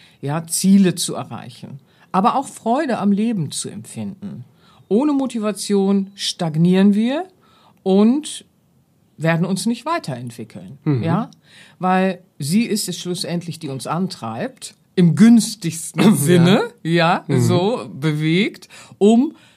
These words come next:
Speaker 1: neue Herausforderungen auch anzunehmen, sei es im Beruf,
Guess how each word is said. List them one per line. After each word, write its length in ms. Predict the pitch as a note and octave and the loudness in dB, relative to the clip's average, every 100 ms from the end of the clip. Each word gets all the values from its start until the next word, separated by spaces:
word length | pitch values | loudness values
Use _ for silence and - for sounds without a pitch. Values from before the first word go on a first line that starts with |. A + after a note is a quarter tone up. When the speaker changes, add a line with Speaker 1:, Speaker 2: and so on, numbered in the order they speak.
| _ | _
Speaker 1:
neue 420 | - E3 E3+ F3 F3 | 0 4 4 4 2
Herausforderungen 1040 | G3 A3 F4 F#4+ C4+ A#3+ F#3 D3+ C#3 C3 | 0 0 -2 -6 -6 -4 -4 -6 -8 -8
auch 240 | C3+ B2 | -10 -10
anzunehmen, 840 | - C3 B2+ - - A#2+ A#2 A2 A#2+ | -10 -10 -10 -10 -8 -6 -6 -8 -10
sei 280 | B2 C3 B2+ | -8 -6 -6
es 120 | C3 | -6
im 200 | F#3 D3+ | -4 0
Beruf, 640 | F3 F#3 C4 B3+ A#3 - | 0 2 4 4 0 -4